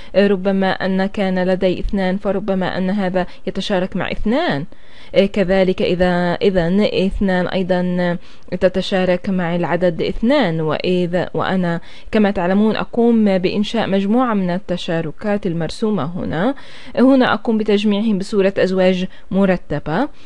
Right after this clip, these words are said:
يمكننا أن نقول أن لدينا العدد ثلاثة، آه، ثلاثة موجود في المجال، أي أن العلاقة معرفة للعدد ثلاثة،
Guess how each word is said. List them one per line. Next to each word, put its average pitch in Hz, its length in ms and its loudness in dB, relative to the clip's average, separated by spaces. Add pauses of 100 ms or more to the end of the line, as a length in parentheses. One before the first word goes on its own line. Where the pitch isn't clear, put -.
(140)
يمكننا 254 540 4
أن 240 60 2
نقول 254 320 4
أن 247 260 2
لدينا 247 320 4
العدد 240 460 2
ثلاثة، 247 760 4 (340)
آه، 208 200 2
ثلاثة 214 400 4
موجود 202 500 2
في - 120 -2
المجال، 202 800 2
أي 143 160 0
أن 190 120 0
العلاقة 190 540 0
معرفة 190 520 0
للعدد 180 600 0 (280)
ثلاثة، 208 640 4